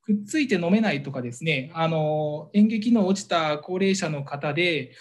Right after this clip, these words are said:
まあ、喉の奥に残っちゃうよっていうようでしたら、あのー、まあ、剤形がですね、もっと溶けやすいお薬にするということもできますし、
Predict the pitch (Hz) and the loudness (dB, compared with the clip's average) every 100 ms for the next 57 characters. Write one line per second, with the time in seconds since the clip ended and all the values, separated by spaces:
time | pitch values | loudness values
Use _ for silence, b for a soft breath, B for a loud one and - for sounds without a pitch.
0 | B - 185 240 233 196 165 147 160 247 | B 0 4 4 4 2 2 -2 0 -2
1 | 240 214 214 220 - 190 226 254 254 277 | 0 0 0 0 0 2 2 2 0 0
2 | 240 214 208 175 180 151 131 - 151 151 | 2 0 0 -2 2 0 -2 -8 -4 -2
3 | 143 143 143 143 147 - 208 220 233 220 | -2 -2 -4 -6 -6 0 0 2 -2 0
4 | 233 233 226 214 165 147 247 - 175 156 | 0 0 -2 -2 0 2 2 0 -8 -8
5 | 156 226 226 285 202 147 160 156 170 135 | -2 0 0 0 0 0 -2 -2 0 0
6 | 120 - 147 170 175 143 143 139 165 214 | -2 -4 -6 -6 -2 0 0 -2 0 4
7 | 175 127 139 143 156 170 - - 156 120 | 4 2 -10 -6 -2 -4 -4 -4 0 -2
8 | 120 | -4